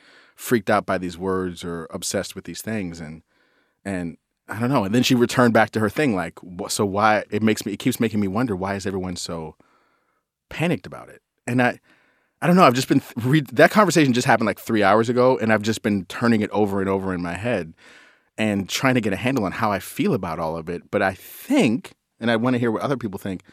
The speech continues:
I think that part of why, where we're so confused about sex is that we grew up being, having, being totally unclear about how to talk about it. And so there's, so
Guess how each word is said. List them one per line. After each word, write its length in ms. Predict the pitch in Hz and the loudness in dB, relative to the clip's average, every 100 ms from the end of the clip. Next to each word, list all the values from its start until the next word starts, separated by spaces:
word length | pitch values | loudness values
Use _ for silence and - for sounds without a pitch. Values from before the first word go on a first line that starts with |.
| _ _ _ _ _ | _ _ _ _ _
I 80 | 113 | -14
think 240 | - 208 | -2 -2
that 200 | - 139 | 0 -6
part 320 | - - 147 147 | -6 -6 -2 -2
of 140 | 117 | -2
why, 440 | 101 95 110 123 - | -10 0 2 2 0
where 280 | 104 101 127 | -4 2 2
we're 140 | 123 | 4
so 200 | 107 113 | 2 0
confused 460 | 104 95 - 151 208 | 0 -4 -4 -4 -4
about 240 | - - | -6 -12
sex 340 | - 80 76 - | -12 -14 -14 -16
is 100 | 90 | -10
that 240 | 90 78 _ _ _ _ _ _ | -8 -10 _ _ _ _ _ _
we 240 | 107 135 | 6 8
grew 280 | 120 120 117 | 8 6 8
up 240 | 110 92 | 6 4
being, 380 | 90 110 104 95 - _ - - | 0 2 2 -2 -8 _ -18 -4
having, 400 | 135 120 107 - - | 0 2 0 -2 -2
being 180 | 107 123 | 2 2
totally 360 | - - 202 185 | 0 2 6 8
unclear 340 | 143 135 147 | 6 4 4
about 200 | 127 104 | 6 4
how 180 | - 120 | 0 -2
to 80 | 113 | -2
talk 380 | - - 147 127 | -2 2 2 0
about 240 | 82 67 | -10 -12
it. 80 | - _ _ _ _ _ _ _ | -20 _ _ _ _ _ _ _
And 140 | - 117 | -4 2
so 80 | 131 | 4
there's, 240 | 117 98 | 4 0
so 300 | - 120 101 | 0 2 2